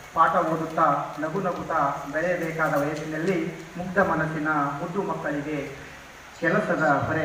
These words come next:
ಹಾಕಬೇಡಿ, ಮಕ್ಕಳಿಂದ ದುಡಿಸಿಕೊಳ್ಳುವುದು ಅಕ್ಷಮ ಅಪರಾಧ. ಇಂದಿನ ಮಕ್ಕಳೇ ನಾಳಿನ ಪ್ರಜೆಗಳು,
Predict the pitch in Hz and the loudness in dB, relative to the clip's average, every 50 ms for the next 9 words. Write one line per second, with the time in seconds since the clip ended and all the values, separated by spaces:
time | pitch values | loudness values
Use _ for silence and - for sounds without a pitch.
0 | 147 - 160 - - 180 156 156 151 151 156 151 139 139 - - - - 170 156 | 2 2 2 4 4 2 2 2 0 0 2 2 0 0 -2 -4 -8 -2 2 2
1 | 151 - - 196 185 175 165 160 160 160 160 151 143 143 - - 147 160 196 196 | 2 4 4 4 4 2 0 -2 0 0 2 2 0 0 -2 -4 -4 -4 -4 -4
2 | - - - - 175 175 170 165 160 160 160 156 151 143 143 147 - - - 151 | -4 -6 -4 -2 0 0 0 0 0 0 0 0 0 0 -2 -2 -4 -6 -6 -6
3 | 156 - - 185 175 - - 151 143 139 131 - - - - - 147 156 156 - | -6 -2 0 0 2 2 2 0 0 0 0 0 2 2 2 2 2 2 2 2
4 | - - - - - - - - - - - - - - - - 190 190 196 196 | 2 0 -2 -4 -8 -10 -14 -14 -14 -14 -14 -14 -16 -14 -8 -6 -4 -2 0 2
5 | 175 175 175 175 - - - 160 - - 185 165 156 156 151 147 147 147 - - | 2 4 4 4 2 2 0 -2 -2 -2 -4 -2 -2 -4 -4 -6 -6 -8 -10 -12
6 | - - - - - - - - - 143 143 156 170 175 165 160 156 151 156 147 | -14 -16 -16 -16 -16 -16 -14 -8 -2 2 4 4 4 4 2 2 0 0 0 0
7 | 147 - 160 160 147 147 151 151 151 | 0 0 0 0 0 0 2 2 0